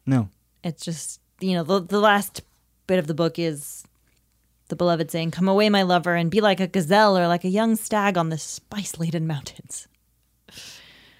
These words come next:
Speaker 1: Yeah, I,
Speaker 2: I
Speaker 1: I don't know.
Speaker 2: I don't know.
Speaker 1: So there are many ways that we could read this text. We chose one, both of us. I mean, we chose the, like, a literal reading of it.
Speaker 2: Mm-hmm.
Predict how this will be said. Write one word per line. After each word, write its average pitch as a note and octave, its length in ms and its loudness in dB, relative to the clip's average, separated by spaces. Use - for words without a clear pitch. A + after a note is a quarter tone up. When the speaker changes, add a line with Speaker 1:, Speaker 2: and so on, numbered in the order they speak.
Speaker 1:
Yeah, A#2+ 240 0
I, A#2 280 -2
Speaker 2:
I A2+ 80 -2
Speaker 1:
I A2 40 -2
don't C3+ 140 -4
know. C#3+ 200 -4
Speaker 2:
I - 40 -12
don't E3 140 -10
know. G3 180 -8
Speaker 1:
So D3+ 260 2
there C#3+ 180 6
are C#3 60 4
many D#3+ 200 4
ways C#3 260 4
that - 100 -2
we G2 100 -4
could G2 200 -4
read F#2 360 -2
this - 240 -8
text. - 420 -12
We A2 180 0
chose A2 500 0
one, F#2+ 340 0
both G2+ 180 4
of E2+ 100 -4
us. E2+ 360 -4
I A#2 40 -6
mean, D#2+ 200 -4
we F#2 80 -6
chose F#2 220 -2
the, F#2 100 -4
like, D#2+ 240 -6
a G#2+ 80 0
literal G#2+ 600 2
reading F#2+ 400 -2
of D2 120 -6
it. - 160 -6
Speaker 2:
Mm-hmm. F3 300 -2